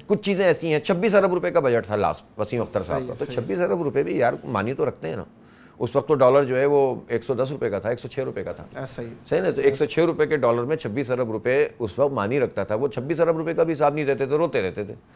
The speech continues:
Speaker 1: ठीक है ना, ठीक है, आपको इख्तियार चाहिए। हमने कहा, वसीम अख्तर हमारे पास आए, हमने कहा, "यार आप इख्तियार की बात करेंगे, हम आपके साथ खड़े हैं, लेकिन हम आपसे एक रिक्वेस्ट करते हैं, जो इख्तियार आपके पास है वो काम तो करो, आप जो कारपेटिंग कर सकते हो वो तो कर दो।"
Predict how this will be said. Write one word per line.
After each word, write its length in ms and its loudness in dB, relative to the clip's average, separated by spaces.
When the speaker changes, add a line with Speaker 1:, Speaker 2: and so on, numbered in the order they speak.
Speaker 1:
ठीक 120 -2
है 60 0
ना, 100 2
ठीक 260 2
है, 60 10
आपको 240 8
इख्तियार 300 4
चाहिए। 320 0
हमने 360 4
कहा, 320 10
वसीम 280 2
अख्तर 200 2
हमारे 220 4
पास 260 2
आए, 100 4
हमने 180 -4
कहा, 120 2
"यार 220 6
आप 280 4
इख्तियार 360 2
की 320 -6
बात 240 2
करेंगे, 280 -2
हम 80 -2
आपके 200 -4
साथ 180 -6
खड़े 220 -8
हैं, 100 -12
लेकिन 180 0
हम 80 2
आपसे 320 2
एक 100 0
रिक्वेस्ट 300 -2
करते 220 -4
हैं, 60 -4
जो 100 0
इख्तियार 280 2
आपके 220 2
पास 200 -2
है 60 0
वो 120 2
काम 180 -4
तो 100 -2
करो, 300 -4
आप 200 6
जो 100 4
कारपेटिंग 600 6
कर 80 4
सकते 280 -2
हो 60 2
वो 100 2
तो 100 0
कर 160 2
दो।" 260 0